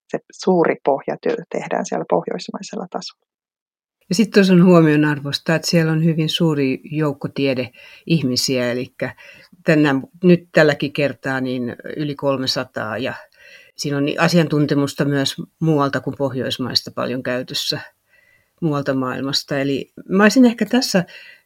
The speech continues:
Speaker 2: eh, halunnut jotenkin korostaa sitä, että, että jotenkin usein koetaan, että suositeltava ruokavalio on jotenkin rajallinen, mut se on oikeastaan päinvastoin, että voi oikeastaan niinku, varmaan on tuhat tapaa syödä, syödä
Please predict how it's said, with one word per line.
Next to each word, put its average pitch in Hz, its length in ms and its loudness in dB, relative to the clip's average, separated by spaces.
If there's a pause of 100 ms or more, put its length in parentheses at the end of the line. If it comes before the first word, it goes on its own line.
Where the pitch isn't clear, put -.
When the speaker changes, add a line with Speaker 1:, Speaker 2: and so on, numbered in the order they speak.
(120)
Speaker 2:
eh, - 60 -6 (120)
halunnut 175 560 6
jotenkin 170 360 0
korostaa 170 440 2
sitä, 214 420 0
että, 147 280 -2
että - 260 -4 (600)
jotenkin 185 400 2 (160)
usein 190 340 4
koetaan, 156 440 4
että - 220 -6
suositeltava 143 680 0
ruokavalio 131 600 0
on 131 100 -2
jotenkin 143 440 -4
rajallinen, 143 680 -2 (340)
mut 175 120 2
se - 100 0
on 196 80 6
oikeastaan 196 500 2 (540)
päinvastoin, 202 720 2
että 139 200 -2
voi 170 140 4
oikeastaan 175 420 2
niinku, 165 480 0
varmaan 185 340 6
on 170 100 4
tuhat 190 260 2 (120)
tapaa 127 380 -4
syödä, 127 480 -4 (720)
syödä 180 300 2